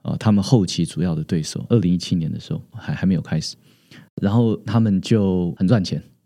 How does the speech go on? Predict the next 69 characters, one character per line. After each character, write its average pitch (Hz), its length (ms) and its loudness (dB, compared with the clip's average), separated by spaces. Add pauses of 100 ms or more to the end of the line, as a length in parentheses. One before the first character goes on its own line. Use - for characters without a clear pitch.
(240)
然 120 180 2
后 151 140 6
呢， 117 240 4
很 113 100 4
有 120 120 4
趣 120 160 2
的 107 40 6
是， 98 200 2 (120)
当 180 220 4
时 101 220 0
Sam 117 420 2 (240)
他 120 140 2
在 117 100 4
做 110 160 4
Alameda， 90 400 2
还 101 140 2
没， 120 140 4
呃， 101 180 0
那 139 100 6
个 120 80 4
时 110 60 2
候 107 60 0
还 92 60 0
没 92 120 4
有 82 60 0
F 85 120 -2
T 90 140 0
X， - 180 -6 (300)
他 - 160 4
有 90 180 4
一 92 100 2
个 87 220 2
co-founder 101 500 2
叫 87 140 0
做 90 140 0
Tara。 92 400 -2 (540)
那 - 100 4
后 180 240 4
来 101 140 4
呢， 110 120 2
他 127 140 4
们 123 120 4
意 131 60 6
见 113 160 4
不 104 80 2
合， 90 140 0
Tara 120 340 2
就 104 140 2
带 107 280 2
着 82 220 -2
当 104 240 0
时 - 160 -2
Alameda 85 480 0
大 95 100 -2
概 92 120 0
三 98 200 0
分 98 140 2
之 95 140 0
一 95 60 2
的 87 120 2
人 73 180 -2
呢， 78 140 -2
去 101 160 2
创 90 300 0
了 82 100 0
这 - 140 -4
个 78 240 -2
Lantern 110 1040 2
Ventures。 - 460 0